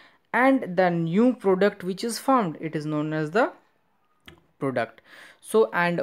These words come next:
one more thing is also there, the heat energy is also released during this process. The examples we are having over here, that is the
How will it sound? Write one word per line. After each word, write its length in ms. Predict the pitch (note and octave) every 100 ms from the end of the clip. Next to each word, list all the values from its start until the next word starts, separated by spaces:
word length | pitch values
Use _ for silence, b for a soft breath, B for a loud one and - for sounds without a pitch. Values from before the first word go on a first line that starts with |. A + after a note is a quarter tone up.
| D#3+
one 160 | E3 D#3+
more 160 | D#3+
thing 180 | F3 G3+
is 140 | G3+
also 260 | F#3 F3+ G3
there, 300 | F3+ F#3 F#3
the 180 | F3 D#3+
heat 480 | C3+ A#2+ E3 G#3 -
energy 500 | E3+ E3 D#3+ E3 F#3
is 120 | E3
also 640 | - D#3 E3 D#3+ F#3+ F#3
released 640 | D#3 D#3 E3 F3 E3 D#3 - b b b C#3+ C3
during 680 | E3 E3+ E3+ F3 E3+ C#3+ C#3
this 460 | D#3 D3+ - - - _ _
process. 580 | B3 B3 - G3+ - - _ b b b _ _ _
The 100 | - -
examples 680 | G3+ G3 A3 G#3+ A3+ A3 - -
we 200 | E3 E3
are 100 | C#3+
having 400 | D3 D#3+ G#3+ A3
over 220 | G#3+ G#3+
here, 420 | G#3 G3 G3 F#3+ B B B _
that 220 | D3 D3
is 260 | F#3 F3+ F3
the 240 | E3+ D3+